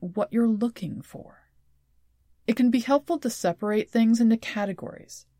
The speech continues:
such as relationships, career, spirituality, talents and gifts,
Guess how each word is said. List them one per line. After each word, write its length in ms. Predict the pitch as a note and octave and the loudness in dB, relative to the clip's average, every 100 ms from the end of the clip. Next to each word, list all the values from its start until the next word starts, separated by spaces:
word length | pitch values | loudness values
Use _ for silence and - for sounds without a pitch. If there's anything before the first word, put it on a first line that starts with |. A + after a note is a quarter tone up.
| _ | _
such 240 | _ - C#3 | _ -14 -12
as 280 | B2 B2+ - | -12 -12 -8
relationships, 1300 | E3+ F#3+ A3 - G#3+ A3 - G3+ G3 F#3+ - - - | -4 0 0 2 2 2 -2 0 2 2 0 -6 -16
career, 1000 | - C#3+ D3 F#3+ G3+ G3 G3 F#3+ F#3+ F#3 | -14 -14 -8 -4 -2 -2 -4 -4 -4 -6
spirituality, 1200 | - - C#3 B2+ D#3+ E3 F#3 G3 G3 F#3+ F#3+ F#3 - _ _ - | -10 -10 -10 -10 -8 -4 0 0 -2 -2 -4 -6 -10 _ _ -14
talents 540 | - G3+ G#3 G#3 - | -4 0 0 0 -2
and 200 | D3+ D3+ | -8 -6
gifts, 560 | F#3+ G3+ G3+ - - | -4 -2 -2 -6 -14